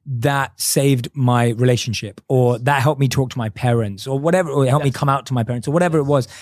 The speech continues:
Speaker 1: And I just feel like when you hear things like that, you start to recognize,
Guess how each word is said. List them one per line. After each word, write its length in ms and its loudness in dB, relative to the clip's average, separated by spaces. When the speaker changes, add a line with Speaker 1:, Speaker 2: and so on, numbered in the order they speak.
Speaker 1:
And 140 2
I 80 4
just 180 0
feel 140 2
like 120 0
when 140 2
you 80 0
hear 220 0
things 260 0
like 140 0
that, 160 -2
you 80 -2
start 340 -2
to 80 -2
recognize, 680 0